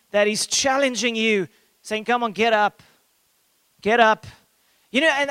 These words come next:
and the gang needs to be, like, a specific type. I, I'm saying godliness.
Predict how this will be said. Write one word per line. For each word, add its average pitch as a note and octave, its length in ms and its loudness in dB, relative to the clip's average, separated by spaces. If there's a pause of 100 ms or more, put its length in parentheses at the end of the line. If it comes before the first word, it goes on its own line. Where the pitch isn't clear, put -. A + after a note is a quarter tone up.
and C#4+ 120 -6
the C#4 60 -2
gang D#4 360 2
needs D#4 220 -4
to C#4 80 -4
be, C4+ 240 -2 (320)
like, A#3+ 200 -2
a B3+ 60 -4
specific C4 420 -6
type. C#4 340 0
I, A3+ 160 0 (240)
I'm A#3 100 -4
saying C4+ 260 -4 (440)
godliness. A#3 920 -2